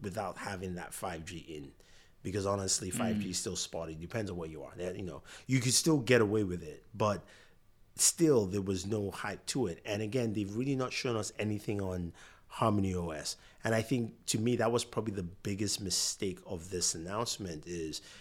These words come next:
Speaker 1: they didn't really push Harmony O S itself to say, "Hey, look, you know what?" 'Cause remember when Samsung made Tizen?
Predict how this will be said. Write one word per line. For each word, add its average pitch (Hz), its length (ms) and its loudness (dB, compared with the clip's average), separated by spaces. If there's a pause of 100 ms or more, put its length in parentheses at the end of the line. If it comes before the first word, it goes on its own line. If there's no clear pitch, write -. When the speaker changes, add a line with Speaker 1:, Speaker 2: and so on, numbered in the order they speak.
(220)
Speaker 1:
they 107 120 2
didn't 104 240 0
really 98 300 0 (280)
push - 340 0
Harmony 95 380 -4
O 78 120 -8
S 71 260 -8
itself - 540 -4
to - 80 -8
say, 87 240 -2
"Hey, 113 180 2
look, 127 300 2
you 113 80 -2
know 127 120 2
what?" 113 240 2 (220)
'Cause 135 160 2
remember 220 220 6
when 196 180 4
Samsung 131 720 0
made 110 300 0
Tizen? 82 480 -2